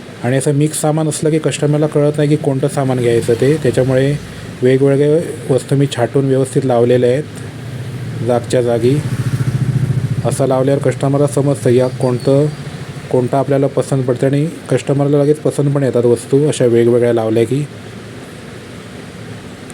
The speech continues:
वेगवेगळ्या डिझाईनच्या वस्तू. आणि हे बाहेरपासून सगळं सामान लावलं आहे, बघू शकता तुम्ही, हे रुमाल वगैरे सगळं. तर मित्रांनो, व्हिडिओ जर आवडला नक्की लाईक करा, व्हिडिओला कमेंट करा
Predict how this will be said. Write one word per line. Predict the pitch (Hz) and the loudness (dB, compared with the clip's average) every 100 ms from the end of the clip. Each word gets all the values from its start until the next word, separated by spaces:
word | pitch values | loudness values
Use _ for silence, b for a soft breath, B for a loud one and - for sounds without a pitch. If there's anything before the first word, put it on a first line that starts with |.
| - | -4
वेगवेगळ्या | 127 131 135 139 | 0 2 4 4
डिझाईनच्या | 131 123 131 127 127 | 2 2 2 2 0
वस्तू. | 120 - 135 156 - - - | 0 2 2 2 -6 -12 -4
आणि | 123 131 | 0 2
हे | 135 | 2
बाहेरपासून | 117 131 135 143 156 | 0 0 0 0 0
सगळं | 147 143 | 2 2
सामान | 139 131 131 131 | 0 0 2 2
लावलं | 123 123 | 2 4
आहे, | 123 | 2
बघू | 120 120 | 2 2
शकता | 120 120 123 | 2 0 0
तुम्ही, | 117 120 127 | 2 4 4
हे | |
रुमाल | 123 117 120 | 4 2 4
वगैरे | 120 113 117 123 139 - - - - - - 403 - - - - | 2 4 2 2 -2 -6 -10 -10 -10 -12 -8 -8 -10 -12 -12 -8
सगळं. | 113 110 107 104 - - - - - - - - - - - - - - - - - - - - - | -4 -2 -4 -6 -10 -12 -12 -12 -12 -10 -10 -10 -10 -10 -10 -10 -10 -12 -12 -14 -14 -14 -14 -14 -4
तर | 143 | 0
मित्रांनो, | 147 139 147 151 | 2 2 2 2
व्हिडिओ | 139 135 135 139 | 2 2 4 2
जर | 139 139 | 2 2
आवडला | 131 131 139 143 | 4 4 2 0
नक्की | 131 123 - 143 | 0 -4 -2 0
लाईक | 131 127 123 | 2 2 0
करा, | 131 127 | 0 2
व्हिडिओला | 123 127 127 | 2 4 2
कमेंट | 131 123 131 143 | 2 0 2 0
करा | 139 127 | 0 2